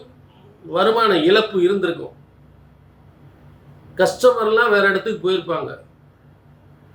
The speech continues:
ஆக அந்த கஸ்டமர்லாம் திரும்ப உங்களுக்கு வந்துருவாங்க.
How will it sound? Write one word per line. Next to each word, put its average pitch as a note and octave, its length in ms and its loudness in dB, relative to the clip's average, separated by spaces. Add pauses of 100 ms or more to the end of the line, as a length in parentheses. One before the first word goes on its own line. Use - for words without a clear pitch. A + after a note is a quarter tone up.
ஆக F#3 120 2 (160)
அந்த F#3 140 0 (120)
கஸ்டமர்லாம் A3 720 -2
திரும்ப G#3+ 260 0
உங்களுக்கு F3 320 -2
வந்துருவாங்க. C#3+ 380 -10